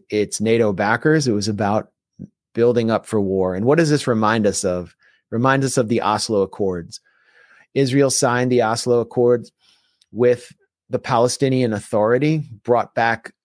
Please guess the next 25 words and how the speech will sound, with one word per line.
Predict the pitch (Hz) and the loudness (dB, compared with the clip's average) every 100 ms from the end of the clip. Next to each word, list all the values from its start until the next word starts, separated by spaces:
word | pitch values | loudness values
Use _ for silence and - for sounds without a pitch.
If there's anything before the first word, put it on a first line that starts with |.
| - | -6
Yasser | 107 107 117 | -4 0 0
Arafat | 104 117 117 123 127 | 2 0 0 0 2
and | 123 113 | 0 -2
his | 117 113 | -4 -6
crew | - 131 127 131 | -4 0 2 0
from | - 107 98 | -2 -4 -4
Tunis | - 135 143 151 - - _ _ _ _ _ _ | -4 -2 0 -2 -4 -10 _ _ _ _ _ _
to | - 131 131 135 135 - | -4 0 2 2 2 -2
Ramallah, | 113 110 117 139 147 143 | -4 0 2 2 2 -2
and | 117 110 113 104 - _ _ _ _ _ _ _ _ _ | -6 -6 -6 -8 -12 _ _ _ _ _ _ _ _ _
knew | 98 131 170 175 113 98 - _ - | -4 2 4 4 2 -4 -10 _ -2
that | 120 | 0
it | 113 | 0
would | 113 117 | -2 -4
never | 131 143 147 151 131 110 | -2 0 2 2 2 0
negotiate | 104 110 120 120 - 117 98 95 - | -2 -2 0 0 0 -2 -2 -2 -8
a | |
final | - 113 110 104 | -8 -6 -4 -6
status | - 123 110 104 | -4 -2 -2 -4
agreement. | 107 92 113 117 95 - _ _ _ _ _ _ _ | -6 -4 -2 -2 -4 -8 _ _ _ _ _ _ _
And | 123 127 123 120 - | -4 -2 -2 -4 -4
actually, | 135 - 156 139 113 - _ _ _ _ _ _ _ _ - | -4 0 2 2 0 -6 _ _ _ _ _ _ _ _ -6
you | 127 | -2
know, | 117 | 0
when | 110 113 104 | -2 -2 -6